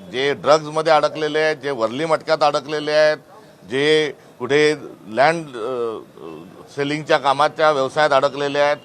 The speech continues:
असे सर्व लोकांना भारतीय जनता पक्षाच्या माध्यमातून राजाश्रय दिला जातो आणि तो सर्रासपणे दिला जातो आणि त्यांच्याकडून भारतीय जनता पक्ष हप्ते घेते का,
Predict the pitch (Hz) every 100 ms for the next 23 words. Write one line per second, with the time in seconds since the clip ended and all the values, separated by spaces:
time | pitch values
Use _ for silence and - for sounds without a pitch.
0 | - - - 147 220 202 165 180 214 180
1 | 170 175 170 185 220 - - - - 107
2 | 127 135 220 196 175 196 170 139 165 165
3 | 170 139 131 151 151 185 143 131 143 135
4 | 156 127 135 165 120 - 175 226 - -
5 | 120 170 190 - 143 175 220 - 185 185
6 | 151 156 143 135 180 226 220 - - 170
7 | 160 156 151 196 202 214 165 127 185 180
8 | 170 175 180 151 139 - 220 165 170 139
9 | 110